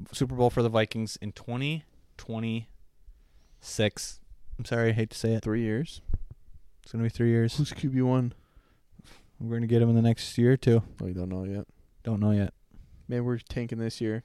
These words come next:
Speaker 2: Caleb Williams.
Speaker 1: Caleb Williams. There, there's your quarterback, twenty twenty-six Vikings.
Speaker 2: That'd be sweet.
Speaker 1: Reunite Caleb Williams, Jordan Addison.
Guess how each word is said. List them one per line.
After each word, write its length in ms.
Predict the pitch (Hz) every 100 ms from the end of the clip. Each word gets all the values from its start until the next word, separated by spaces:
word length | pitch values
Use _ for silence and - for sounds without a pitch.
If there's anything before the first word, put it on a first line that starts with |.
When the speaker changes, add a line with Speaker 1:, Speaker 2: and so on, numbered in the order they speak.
| -
Speaker 2:
Caleb 220 | 120 110
Williams. 400 | 113 110 107 110
Speaker 1:
Caleb 320 | - 107 107
Williams. 560 | 110 123 131 110 - -
There, 160 | 107 -
there's 240 | 113 120
your 80 | 123
quarterback, 380 | 139 147 143 123
twenty 160 | 127 123
twenty-six 400 | 127 123 131 123
Vikings. 380 | 135 - 127 123
Speaker 2:
That'd 140 | 92
be 60 | 107
sweet. 340 | - 82 90 - - - _ - - _ - - - - -
Speaker 1:
Reunite 440 | 123 123 120 127 - _ - - - - - - _ _
Caleb 200 | - 120
Williams, 260 | 120 120 123
Jordan 280 | 113 113 110
Addison. 360 | 113 - 156